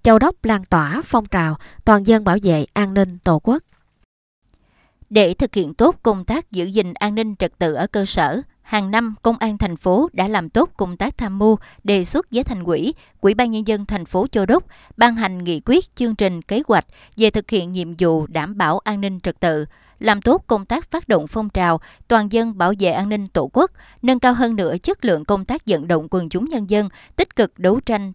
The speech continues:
Speaker 2: tố giác tội phạm. Bên cạnh đó, Công an thành phố còn chủ động phối hợp với các tổ chức, đoàn thể,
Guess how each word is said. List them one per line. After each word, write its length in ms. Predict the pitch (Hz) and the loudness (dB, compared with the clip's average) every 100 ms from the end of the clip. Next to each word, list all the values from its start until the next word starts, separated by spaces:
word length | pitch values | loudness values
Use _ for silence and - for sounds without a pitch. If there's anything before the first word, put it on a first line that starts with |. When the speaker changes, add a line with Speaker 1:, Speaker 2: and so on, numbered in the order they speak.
| - | -4
Speaker 2:
tố 140 | 185 | -2
giác 340 | 208 208 - | 0 -4 -4
tội 160 | - 151 | -4 -2
phạm. 280 | 180 156 151 _ _ _ _ - | 0 -2 -2 _ _ _ _ 2
Bên 200 | 214 196 | 2 2
cạnh 180 | 160 | -4
đó, 300 | 160 170 302 381 | 0 0 0 0
Công 120 | 247 - | 0 0
an 140 | 233 | -4
thành 180 | 220 170 | -4 -8
phố 280 | - 190 330 | -4 -4 -2
còn 160 | 208 175 | -4 -2
chủ 180 | 160 196 | -2 0
động 200 | 160 147 | 0 0
phối 200 | 208 294 | -4 -2
hợp 180 | 254 156 | -4 -4
với 100 | 202 | -8
các 220 | 330 - | -8 -4
tổ 160 | - 156 | -2 -2
chức, 300 | - 359 - | -4 -6 -2
đoàn 240 | 185 160 | -2 -2
thể, 320 | - 151 170 | -4 -2 -2